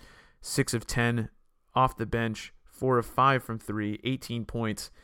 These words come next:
in twenty-nine minutes. He, he was called on a lot. Blazers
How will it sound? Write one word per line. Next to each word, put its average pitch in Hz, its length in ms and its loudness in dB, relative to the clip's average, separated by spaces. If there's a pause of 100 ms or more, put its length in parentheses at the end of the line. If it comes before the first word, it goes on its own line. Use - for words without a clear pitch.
(260)
in 110 240 -6
twenty-nine 120 680 0
minutes. 113 300 -2
He, 117 240 -6 (100)
he - 160 -10
was 117 120 -6
called 120 260 -2
on 113 160 0
a 90 60 -8
lot. 113 380 0 (560)
Blazers 135 640 0